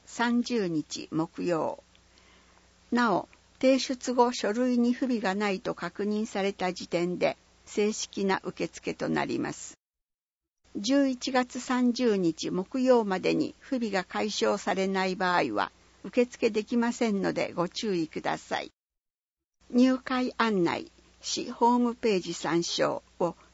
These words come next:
よく読んでから申請してください。キューアールコード、オンライン申請が掲載されています。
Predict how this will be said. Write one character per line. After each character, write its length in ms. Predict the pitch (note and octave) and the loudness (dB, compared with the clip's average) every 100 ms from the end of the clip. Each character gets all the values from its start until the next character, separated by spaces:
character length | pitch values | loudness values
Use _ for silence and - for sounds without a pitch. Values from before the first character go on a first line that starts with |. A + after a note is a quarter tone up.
| _ | _
よ 120 | A3+ B3 | 0 0
く 140 | - | 0
読 180 | A#3+ B3+ | 2 4
ん 60 | |
で 140 | G3+ F#3 | 2 0
か 160 | G#3 | 0
ら 120 | F#3+ D#3 | 0 -2
申 260 | - F3 | -4 -2
請 260 | E3+ - D3 | -4 -4 -4
し 100 | - | -4
て 120 | - | -8
く 120 | - | -8
だ 160 | - C#3 | -6 -6
さ 220 | - C#3+ | -4 -6
い。 100 | - - _ _ _ _ _ _ _ _ | -8 -10 _ _ _ _ _ _ _ _
キ 160 | - C4+ | -2 2
ュ 180 | C4 C4 | 6 6
ー 180 | C4 B3+ | 6 6
ア 20 | |
ー 40 | |
ル 140 | B3 B3 | 2 0
コ 260 | - G#3+ | 2 4
ー 40 | F#3+ | 4
ド、 180 | - - _ - _ _ | 0 -4 _ -20 _ _
オ 100 | A#3+ | 6
ン 140 | B3+ A#3+ | 6 6
ラ 160 | B3 | 6
イ 80 | B3 | 6
ン 100 | B3 | 4
申 300 | - A#3+ A3+ | 2 2 2
請 340 | - - D#3+ | 0 -2 0
が 260 | D#3 D3+ - - | 2 2 0 -4
掲 180 | G3 | -4
載 280 | F#3 - F#3 | -4 -2 -4
さ 180 | F3+ F#3+ | -4 -2
れ 140 | E3 | -2
て 140 | E3 D#3 | -2 -2
い 120 | C#3+ | -2
ま 160 | B2 E3+ | -2 -6
す。 260 | - - | -12 -20